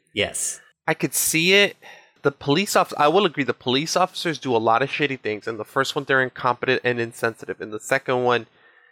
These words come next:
Speaker 2: the, especially the people working at the mental, the mental hospital are shitty. Um, especially the guy that sexually assaults Sarah Connor, and Silver-, and Silverman.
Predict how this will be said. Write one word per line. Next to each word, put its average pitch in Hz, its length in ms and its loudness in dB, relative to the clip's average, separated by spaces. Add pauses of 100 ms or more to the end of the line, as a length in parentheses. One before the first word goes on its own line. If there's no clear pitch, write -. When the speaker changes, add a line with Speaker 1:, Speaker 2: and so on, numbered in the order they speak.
(460)
Speaker 2:
the, 107 400 4
especially 185 520 0
the 127 140 2
people 123 340 -4
working 117 280 -2
at 110 120 -2
the 110 60 -6
mental, 110 500 -2 (500)
the 120 60 -12
mental 127 260 -2
hospital 113 520 -4 (400)
are 117 320 4 (320)
shitty. 98 360 -2 (540)
Um, 113 240 0
especially 123 420 -2
the 117 140 0
guy 110 220 4
that 107 300 0
sexually 113 380 -4
assaults 107 380 -4
Sarah 107 200 -2
Connor, 107 460 -4 (640)
and 147 320 0
Silver-, 131 400 2
and 123 180 0
Silverman. 113 540 0